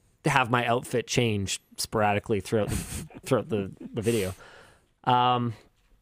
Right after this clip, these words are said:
yeah, yeah, okay. Th-, oh, oh, okay, this is great. Uh, in our, in our notes here, it says communication of the drop was scattered and some reviews did actually go up based on the original price,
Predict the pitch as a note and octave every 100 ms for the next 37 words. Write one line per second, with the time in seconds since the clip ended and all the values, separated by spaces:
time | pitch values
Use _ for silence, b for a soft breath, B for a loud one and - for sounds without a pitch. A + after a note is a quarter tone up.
0 | _ _ _ _ _ _ _ _ - -
1 | _ _ _ _ C3+ E3+ C#3 A#2+ D#3+ D#3
2 | F3+ D#3 C#3+ D3+ G#3+ G3 E3 G3 G3+ E3
3 | C#3+ C#3+ D3+ - E3 A#2+ D3 C#3 D#3+ D#3
4 | D#3 D#3 D3 D#3+ D3+ D3 E3 - A#2+ -
5 | - C#3 B2 - C3+ D3 - C#3 C#3+ A#2+
6 | A2+ B2 - B2 - D3 C#3+ C3 G#2+ -
7 | C3 B2+ A2 A#2+ G#2+ B2 A#2+ A2+ - A#2+
8 | A2 A#2 A#2+ - A2 - G#2+ G#2+ G#2+ G2
9 | G#2 - E3 -